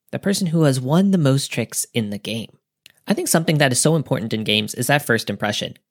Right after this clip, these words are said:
It's the reason companies spend so much on art, or good components, or a clean rulebook.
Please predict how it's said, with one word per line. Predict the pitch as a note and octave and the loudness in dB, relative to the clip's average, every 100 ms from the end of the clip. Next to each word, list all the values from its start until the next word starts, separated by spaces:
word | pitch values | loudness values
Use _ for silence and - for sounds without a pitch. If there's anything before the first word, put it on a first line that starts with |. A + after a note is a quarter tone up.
| _ - | _ -4
It's | E3+ | -2
the | G3+ | 0
reason | A3 C4 B3 | 0 0 0
companies | G3+ F#3+ F#3 E3+ | 0 0 0 2
spend | - B2 | 2 0
so | A#2+ - C3 | 2 4 4
much | C#3+ A#2 A#2 | 4 2 -2
on | F#2+ - | -6 -4
art, | A2 - - - | -6 -6 -8 -8
or | G2+ G2+ | -8 -2
good | E3+ F3 | 0 -2
components, | - - D3+ B2 G2+ - - | -4 -2 0 0 -2 -4 -2
or | B2 | 0
a | A#2 | 0
clean | - D#3+ G3 A#2+ | 0 2 2 2
rulebook. | D#3+ A2 - | 2 0 -6